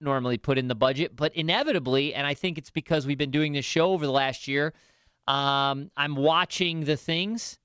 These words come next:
you know, that are coming through. The wife did an extra grocery trip, and we have people coming. We're hosting. We have, like, fifteen people coming, uh, including our family, and so we have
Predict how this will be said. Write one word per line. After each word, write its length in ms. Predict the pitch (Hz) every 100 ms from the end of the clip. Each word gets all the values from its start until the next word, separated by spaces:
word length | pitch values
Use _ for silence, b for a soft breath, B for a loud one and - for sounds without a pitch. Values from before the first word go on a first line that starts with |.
| _ -
you 100 | 151
know, 160 | 170
that 100 | 170 151
are 40 |
coming 320 | - 160 160
through. 320 | 143 160 175 190
The 100 | 139
wife 280 | 135 139 -
did 140 | 151
an 100 | 143
extra 360 | 147 - - 139
grocery 480 | 131 143 151 175 160
trip, 240 | - 180
and 100 | 185
we 80 | 247
have 100 | 269
people 300 | - 190 170
coming. 380 | 143 156 151 160
We're 120 | 143
hosting. 460 | 127 139 131 156 143
We 80 | 135
have, 100 | 120
like, 160 | 123
fifteen 460 | - 135 - 135 123
people 280 | 131 - 127
coming, 360 | 135 131 131 - _ _ _ _ -
uh, 340 | 127 123 123 -
including 520 | 135 - 143 135 127
our 120 | 127
family, 520 | - 135 131 131 135
and 120 | 123 110
so 280 | 135 123
we 160 | 120 131
have 300 | 131 123